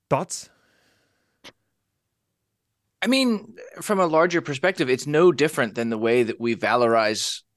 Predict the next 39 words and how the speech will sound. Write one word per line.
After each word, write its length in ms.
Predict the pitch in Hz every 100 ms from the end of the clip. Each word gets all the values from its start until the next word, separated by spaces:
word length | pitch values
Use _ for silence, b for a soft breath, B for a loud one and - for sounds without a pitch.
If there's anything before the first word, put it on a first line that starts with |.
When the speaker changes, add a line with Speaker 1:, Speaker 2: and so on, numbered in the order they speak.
| 123
Speaker 2:
great 420 | 113 120 123 -
people 280 | 135 123 117
from 180 | - 104
history 640 | 127 - 117 110 104 -
in 120 | 123
any 280 | 120 160 107
industry 580 | 92 92 - 98 - - -
or 400 | 165 165 139 120 _ -
political 440 | 160 247 - 101
leaders. 560 | 104 107 92 - - - _ _
Speaker 1:
Yep. 100 | 143
Speaker 2:
It's, 240 | 139 - -
you 120 | 139
know, 100 | 113
the 100 | 113
great 300 | 113 190 202
man 180 | 190 180
of 80 | 143
history 340 | 165 160 147
versus 380 | 127 131 135 113
market 280 | 120 120 123
trends 300 | 117 110 101
and 120 | 98
forces. 560 | - - - - - - _ b b b b
And 120 | 127
the 60 |
reality 520 | 143 147 165 196 170 143
is 180 | 131
there 180 | 113 131
is 160 | 143 135
no 100 | 143
such 260 | 139 123
thing 180 | - 120
as 160 | 110 95
the 220 | 123 123
great 360 | 117 120 110 107
man 280 | 107 98
in 80 | 95
history. 480 | 101 98 - -